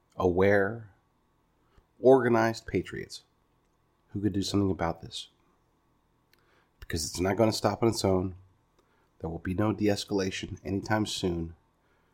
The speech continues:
This is going to go on and on and on and on until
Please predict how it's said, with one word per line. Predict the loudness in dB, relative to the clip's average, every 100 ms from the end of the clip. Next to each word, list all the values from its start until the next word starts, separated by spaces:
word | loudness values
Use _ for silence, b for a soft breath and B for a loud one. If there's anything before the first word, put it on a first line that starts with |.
| _ -14
This | -10
is |
going | -2 0
to | 0
go | -2 0
on | 2 2 0 -2 -6 -10 -6
and | -2 -2
on | 0 0 0 0 -4 -6 -4
and | -4 -2
on | -2 -2 -2 -4 -6 -10 b b _
and | -8 -6
on | -2 -2 -2
until | -4 -8 -6 -4 -6